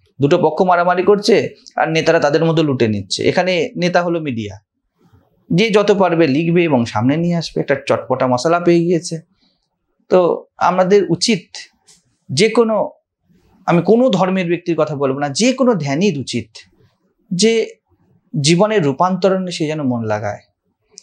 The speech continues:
সে যেন শব্দের মধ্যে না ফাঁসে। সম্মান থাকবে না, অপমান থাকবে না, ব্যাখ্যা থাকবে না, অপব্যাখ্যা থাকবে না, আপনি থাকবেন, জীবন থাকবে। রামকৃষ্ণদেব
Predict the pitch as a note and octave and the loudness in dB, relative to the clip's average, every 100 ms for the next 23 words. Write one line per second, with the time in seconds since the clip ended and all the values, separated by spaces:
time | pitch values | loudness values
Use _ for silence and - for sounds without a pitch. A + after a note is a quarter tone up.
0 | _ _ _ _ _ _ _ _ _ _ | _ _ _ _ _ _ _ _ _ _
1 | - A3+ A#3+ A#3+ - D3+ D#3 A3 A3 G3 | -2 0 0 -2 -2 -2 2 2 2 0
2 | G3+ F3+ F#3 - A#2 - - - _ _ | 2 2 0 -4 -10 -10 -14 -18 _ _
3 | _ _ _ _ _ _ - - - E3+ | _ _ _ _ _ _ -8 -4 0 2
4 | G3 A3 A3 - - C3+ C#3+ C3+ A2+ A2 | 4 2 0 -8 -6 -2 2 2 2 -2
5 | - B2+ D#3+ D#3+ D#3+ C3+ B2+ A2+ A2+ G#2+ | -2 -2 -2 -2 -4 -4 -4 -4 -4 -4
6 | - - _ - C3 D3+ - - - D#3+ | -8 -16 _ -2 0 0 -2 -2 -2 0
7 | D3+ D3+ B2 E3 G#3 G#3 D#3+ C#3 A2+ B2+ | 0 2 2 2 0 0 -2 -2 0 2
8 | B2 B2+ G#3 G3+ C3 A2+ G#2+ G2+ _ _ | 2 0 0 0 -2 -4 -6 -6 _ _
9 | C3+ F3 A3+ F#3+ B2+ A2 A2 F2 - _ | 0 2 2 0 -4 -4 -4 -4 -8 _
10 | _ - - F#3 A3 B3 - A3 G3+ G#3 | _ -10 -2 -2 0 -2 2 2 4 2